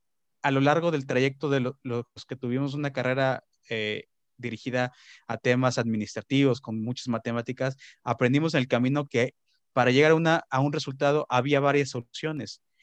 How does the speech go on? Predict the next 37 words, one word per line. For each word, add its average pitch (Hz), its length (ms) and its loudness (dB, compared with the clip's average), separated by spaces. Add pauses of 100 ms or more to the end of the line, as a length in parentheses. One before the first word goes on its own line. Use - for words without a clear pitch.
(240)
Entonces, 139 600 0 (540)
precisamente 165 760 -2
ese 139 240 0
es - 120 -10
tu 131 120 -2
diferenciador. 117 800 -4
Las 113 140 -10
fórmul-, 139 420 -4
las 117 260 -6
fórmulas 147 540 -2 (320)
pueden 139 420 2
ser 135 300 -2
distintas 151 640 -4
para 113 220 -2
llegar 117 280 -2
a, 117 220 0
a 110 60 -4
diferentes 113 480 -6
resultados, 110 640 -6
¿no? - 140 -12
Entonces, 123 480 -10 (340)
eso 127 460 2
es 135 540 0
el 113 160 -6
concepto 120 600 -2 (240)
del, 117 400 0 (200)
eh, 110 460 -2
básico 123 580 0
de 110 120 0
lo 107 100 -6
que - 140 -4
es 110 140 -4
una, 117 240 -4
una 117 240 -6
marca 110 280 -6
profesional, 117 800 -8
eh, 98 640 -10